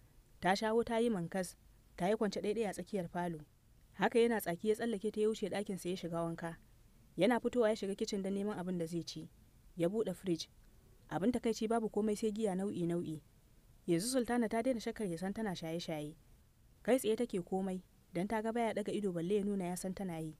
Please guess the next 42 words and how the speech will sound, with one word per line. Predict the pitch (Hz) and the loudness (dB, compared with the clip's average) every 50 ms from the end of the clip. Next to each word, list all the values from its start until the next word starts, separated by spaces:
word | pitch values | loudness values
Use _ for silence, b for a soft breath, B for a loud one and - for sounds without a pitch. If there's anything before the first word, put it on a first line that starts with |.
| _ _ _ - - - - - - | _ _ _ -20 -20 -20 -12 -2 2
Wani | 165 196 240 | 4 4 6
irin | - 254 254 240 | 6 6 6 6
mugun | 220 226 233 233 220 202 | 6 4 4 4 4 2
tsaki | - 165 165 - 214 214 | 0 -2 -2 0 0 2
ya | 208 | 2
ja | 208 220 226 | 4 4 2
yana | 233 220 196 | 2 2 2
rufe | 202 214 - 202 - | 0 0 -2 -2 -2
fridge | - 208 196 - - | -2 -4 -2 -2 -4
ɗin | 190 170 | -4 -4
da | 160 | -4
ƙarfi. | - 170 175 180 - - 180 175 - - - - - - - - - - | -4 -6 -6 -6 -6 -6 -6 -6 -6 -12 -20 -20 -20 -20 -20 -20 -8 -2
Yanzu | - 170 175 214 | 0 0 0 0
in | 226 247 262 | 0 0 2
yarinyar | 269 269 285 277 269 226 | 2 4 4 4 4 4
nan | 233 226 208 | 4 2 0
ta | 202 | 0
zo | 196 202 196 | -2 -2 -2
ta | - 196 | -4 -2
gani | 196 196 202 202 202 | -2 0 0 0 0
fa. | - 170 160 160 - - - - - - - - - - | -2 -4 -8 -8 -10 -18 -20 -20 -20 -20 -20 -16 -8 -6
Mai | 180 - | -4 -4
Askira | - - - 196 185 | -4 -4 -4 -2 0
ya | 185 220 247 | 0 2 2
gaya | 254 277 262 233 | 2 0 0 0
masa | 233 226 - 202 | 0 0 0 0
rana | 214 226 247 254 | 0 0 0 -2
ita | 233 - - | -2 -2 -2
yau | 220 208 | -2 -2
za | 196 214 196 | -2 -4 -6
a | 190 | -6
kawo | - 196 202 208 | -4 -4 -4 -4
ta | - 185 | -4 -6
tare | - 165 170 196 208 | -6 -6 -4 -4 -4
da | 202 | -4
kayanta | 190 - 190 196 196 185 185 | -4 -4 -4 -4 -4 -4 -6
don | 170 185 196 | -6 -6 -6
haka | 214 - 180 | -6 -8 -8
su | - 165 | -8 -6
gyara | 170 185 196 185 175 170 | -4 -4 -4 -4 -4 -4
mata | 165 165 - 160 | -4 -6 -6 -8
ɗaki. | 156 165 170 - - 151 147 | -8 -8 -10 -10 -10 -12 -14